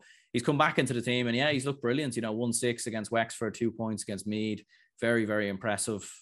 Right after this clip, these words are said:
um, from, from his perspective. Um, and he does offer, like, I suppose, uh, a different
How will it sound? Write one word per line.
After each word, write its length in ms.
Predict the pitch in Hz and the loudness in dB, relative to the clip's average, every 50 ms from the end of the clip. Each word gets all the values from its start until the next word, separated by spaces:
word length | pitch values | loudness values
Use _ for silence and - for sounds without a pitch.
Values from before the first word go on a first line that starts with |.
| _ 101 | _ -10
um, 260 | 98 98 98 98 95 | -8 -6 -6 -6 -8
from, 280 | 95 - 95 92 85 | -8 -8 -8 -8 -10
from 180 | - - 101 95 | -10 -10 -10 -8
his 160 | 101 104 101 | -6 -6 -6
perspective. 720 | - - 98 - - 101 98 - - - 101 92 92 - - _ _ _ _ _ _ _ | -6 -8 -8 -4 -4 -4 -4 -4 -4 -4 -4 -4 -6 -10 -14 _ _ _ _ _ _ _
Um, 340 | 95 95 95 95 95 95 92 | -6 -4 -2 -2 -2 -4 -4
and 140 | 82 104 120 | -2 -2 0
he 60 | 127 | 2
does 180 | 131 170 165 147 | 2 2 4 4
offer, 320 | 139 135 131 - - 123 | 4 4 4 2 0 0
like, 180 | 113 110 104 - | 0 0 -2 -4
I 40 | 104 | -6
suppose, 500 | - - - 113 110 107 104 101 95 104 | -8 -4 -2 -2 0 0 -2 -2 -2 -2
uh, 280 | 101 101 101 95 92 92 - _ _ _ _ _ _ _ - | -2 0 0 -2 -4 -6 -10 _ _ _ _ _ _ _ -10
a 60 | 101 | -4
different 560 | 98 127 117 123 - 113 104 101 98 92 - | -2 -2 -2 -2 -2 -2 -2 -2 -4 -6 -6